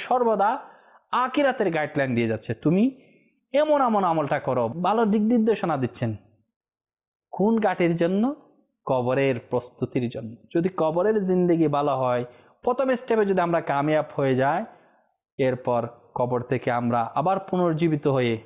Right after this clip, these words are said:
কবর থেকে হাসরের ময়দানে উঠবে, মিজানের পাল্লার মধ্যে আমলনামা মাপা হবে।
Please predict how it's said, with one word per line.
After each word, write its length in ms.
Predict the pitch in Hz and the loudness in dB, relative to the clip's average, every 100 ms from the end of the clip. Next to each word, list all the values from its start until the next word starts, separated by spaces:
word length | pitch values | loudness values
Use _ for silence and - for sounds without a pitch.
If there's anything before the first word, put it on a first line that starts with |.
| - _ _ _ _ _ _ _ _ _ - | -20 _ _ _ _ _ _ _ _ _ -6
কবর 300 | 127 135 135 | -2 0 0
থেকে 580 | 135 123 113 113 - _ _ _ _ _ _ - | -2 0 0 0 -6 _ _ _ _ _ _ -8
হাসরের 380 | 123 - 135 131 | -8 -4 0 2
ময়দানে 460 | 123 120 113 127 | 2 2 0 -2
উঠবে, 360 | 123 117 120 120 - _ _ _ _ _ - | -2 -4 -2 -2 -4 _ _ _ _ _ 0
মিজানের 560 | 131 123 127 143 165 170 | 2 2 2 0 0 -2
পাল্লার 500 | 160 151 151 165 180 | 0 2 2 2 2
মধ্যে 460 | 175 160 165 170 | 0 0 0 2
আমলনামা 500 | 156 151 156 156 151 147 - - - _ _ | 0 0 0 0 -2 -4 -12 -20 -20 _ _
মাপা 340 | 139 127 127 160 | -2 -2 0 0
হবে। 320 | 143 123 135 | 0 0 -2